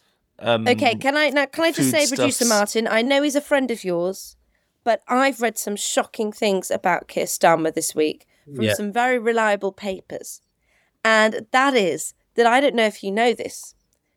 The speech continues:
Speaker 2: he defended criminals.
Speaker 3: Oh.
Speaker 1: Well, yeah, that is how the legal system works.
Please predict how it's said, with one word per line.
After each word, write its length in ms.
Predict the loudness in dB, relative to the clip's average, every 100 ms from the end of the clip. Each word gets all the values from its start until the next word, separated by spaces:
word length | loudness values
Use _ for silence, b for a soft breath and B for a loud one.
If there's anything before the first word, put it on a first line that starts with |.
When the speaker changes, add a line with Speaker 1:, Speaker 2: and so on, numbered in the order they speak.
| _ _ _ _
Speaker 2:
he 280 | -8 0 2
defended 580 | 2 2 0 0 -6 -8
criminals. 720 | 0 2 4 2 0 -6 -6
Speaker 3:
Oh. 720 | 0 2 4 4 2 0 -6 -20 _ -4
Speaker 1:
Well, 280 | 0 0 -2
yeah, 220 | -2 0 0 0
that 260 | 2 2
is 420 | 2 0 0 -6 -4
how 240 | 0 0
the 100 | 0
legal 340 | 0 0 2 0
system 440 | -2 -4 -4 -2
works. 540 | -2 -4 -4 -4 -4